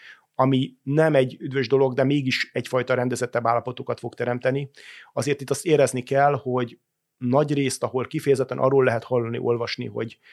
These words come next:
kirabolnak embereket, bemennek a házakba, kifosztják a bankokat, kifosztják az embereket, akik a különböző checkpointokon vannak, ez nagy részt a Rapid Support Force-hoz kötik. Lehet, hogy a hadseregnek is vannak ilyen atrocitásai,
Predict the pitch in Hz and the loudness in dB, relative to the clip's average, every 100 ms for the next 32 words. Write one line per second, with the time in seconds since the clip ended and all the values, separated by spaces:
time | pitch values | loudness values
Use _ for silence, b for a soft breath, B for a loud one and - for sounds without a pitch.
0 | b _ 160 156 123 127 120 113 117 117 | b _ 4 4 6 4 4 0 0 0
1 | 113 120 113 123 127 127 120 - 113 120 | 0 -2 0 2 2 2 -2 -2 2 2
2 | 120 110 110 117 117 B B B _ 147 | 2 -4 -2 0 -2 B B B _ -4
3 | 139 135 131 120 113 120 117 120 120 113 | 0 0 0 0 0 0 0 -2 0 0
4 | - 127 131 - 120 - 120 - - 123 | -2 -4 -4 -2 -4 0 0 0 -2 0
5 | 117 123 120 120 123 123 - 127 113 123 | 0 0 -2 -4 -6 -8 -4 -4 -2 -4
6 | 131 120 127 113 - 113 120 135 135 123 | -4 -6 -6 -8 -12 -6 -4 -2 -4 -6
7 | 120 120 117 123 - 117 113 120 - 120 | -4 -4 -2 -6 -4 -4 -4 -6 -10 -8
8 | 123 - - - 120 - - - 139 - | -8 -8 -10 -8 -10 -4 -4 -4 -8 -18
9 | b b b 131 147 170 139 135 135 - | b b b 0 2 0 2 2 2 0
10 | 123 120 127 127 123 120 127 123 120 135 | -6 -6 -6 -4 -4 -4 -4 -4 -4 -6
11 | 127 127 113 123 139 165 | 0 0 0 -2 -4 -8